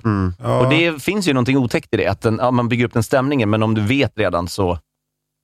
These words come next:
Speaker 3: Du vet hur det kommer sluta, så är du inte lika investerad, kan jag tänka mig.
Speaker 1: Mm. Mm.
Speaker 3: Det kanske bara är den där första gången.
Speaker 1: <clears throat> Ehm, ska vi, har vi, eh, har vi lite, har, ska vi göra trivia eller ska vi göra, ehm,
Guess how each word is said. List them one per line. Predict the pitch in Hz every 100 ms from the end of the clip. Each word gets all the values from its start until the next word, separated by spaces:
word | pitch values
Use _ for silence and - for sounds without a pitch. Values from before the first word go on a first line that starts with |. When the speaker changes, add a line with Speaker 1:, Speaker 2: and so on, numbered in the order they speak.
| _ _ -
Speaker 3:
Du | 127
vet | 147 127
hur |
det |
kommer | 117
sluta, | 110 120 104 90
så | 110
är |
du |
inte | 113 107
lika | 98
investerad, | 101 98 - 120 98 82
kan |
jag | 85
tänka | - -
mig. | 107
Speaker 1:
Mm. | 95 92 - _ _ _ -
Mm. | 95
Speaker 3:
Det |
kanske | 87 107
bara | 110
är | 120 120
den | 104
där | 87
första | 85 104 - 110
gången. | 101 110 80 92 - _ - -
Speaker 1:
<clears throat> | 175 95 - _ _ _ _ _ _ - - _ _ 120
Ehm, | 104 104 104 104 101
ska | - - 123
vi, | 113 -
har | 120 135
vi, | 123 123 123 123 120
eh, | 117 110 113 - - _ _ 98
har | 120 117
vi | 117
lite, | 117 - 110
har, | 127
ska | 131
vi | 156
göra | 147
trivia | - 180 214 190 202 196
eller | 170 165
ska | - 147
vi | 147
göra, | 143 131 127 123 120
ehm, | - 117 113 113 110 110